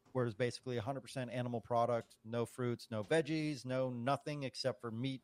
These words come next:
eggs, cheese, animal, seafood, just that stuff. Did that for about two and a half years strict. Whilst in the midst of that, uh, I ate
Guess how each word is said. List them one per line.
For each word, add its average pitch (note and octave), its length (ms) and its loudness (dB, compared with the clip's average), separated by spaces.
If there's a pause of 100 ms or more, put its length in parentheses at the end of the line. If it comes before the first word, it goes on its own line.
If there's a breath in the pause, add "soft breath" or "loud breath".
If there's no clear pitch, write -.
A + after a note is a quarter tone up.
(160)
eggs, A#2+ 400 0
cheese, A#2 540 -8 (220)
animal, B2 640 2 (340)
seafood, A#2 500 -2 (220)
just - 400 4 (120)
that A2+ 260 2
stuff. A#2+ 260 -2 (160)
Did A#2 120 0
that B2+ 180 6
for C3 80 2
about A2 240 4
two D3 120 -4
and D3 80 -2
a C3+ 40 0
half C3 220 -4
years A#2+ 340 -2 (240)
strict. - 840 -2 (1000)
Whilst D3+ 380 4
in C#3+ 100 0
the B2+ 60 0
midst D3+ 440 0
of G#2+ 120 0
that, G#2+ 340 2 (480)
uh, A#2+ 500 4
I C#3 120 2
ate D3+ 180 0